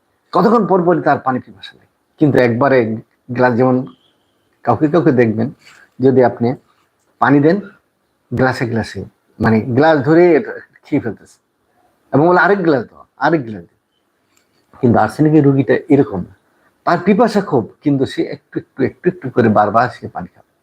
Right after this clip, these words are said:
একবারে অনেক পানি খেতে পারবে না। যারা একবারে অনেক পানি খায় সেটা আলাদা, কিন্তু দেখবেন একটু একটু করে একটু গলা শুকিয়ে যাচ্ছে, ঠোঁট শুকিয়ে যাচ্ছে, সে একটু একটু করে সে পানি খায়, বারবার খাবে, কিন্তু মানে সে অল্প অল্প করে খাবে।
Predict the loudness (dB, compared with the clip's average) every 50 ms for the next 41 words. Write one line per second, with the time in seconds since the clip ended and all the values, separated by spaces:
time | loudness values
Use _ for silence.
0 | _ -4 -2 -2 -2 0 0 0 2 2 2 2 0 0 -2 -6 -6 -6 -8 -12
1 | -18 -16 -16 -16 -16 -20 _ _ _ _ _ _ _ _ _ _ _ _ _ _
2 | _ _ -8 -2 0 2 2 2 2 2 0 0 0 2 2 4 4 4 2 0
3 | -2 -2 -2 0 0 0 0 -2 -4 -4 -6 -4 0 0 0 0 0 -4 -6 -14
4 | -20 _ _ _ _ _ _ _ _ _ -6 -6 -4 -2 -2 0 0 0 2 2
5 | 2 2 2 0 -2 -4 -4 -2 -2 0 0 2 2 2 2 0 _ -4 -2 -2
6 | -2 -2 -2 -2 -2 -2 -4 -4 -2 -2 -2 0 -2 -6 _ -2 -2 -2 -2 0
7 | -2 -2 -2 -2 -4 -4 0 2 2 2 2 0 -2 -6 -16 -18 -18 _ _ _
8 | _ _ _ _ _ _ _ _ 0 0 0 0 0 0 0 0 0 0 2 4
9 | 2 2 0 -2 -10 -10 -4 -2 -2 -2 -2 -6 -10 -20 -14 -4 -2 0 0 2
10 | 2 2 0 0 -2 -8 -10 -10 -10 -12 -12 -12 -14 -14 -16 _ _ _ _ _
11 | _ _ _ _ -12 -8 -6 -6 -6 -6 -2 0 0 0 0 -2 -12 _ _ _
12 | _ _ _ _ _ _ _ -20 -20 -20 _ _ _ 0 0 0 2 0 -2 -2
13 | -2 -6 -12 -12 -12 -14 -14 -18 -20 -20 _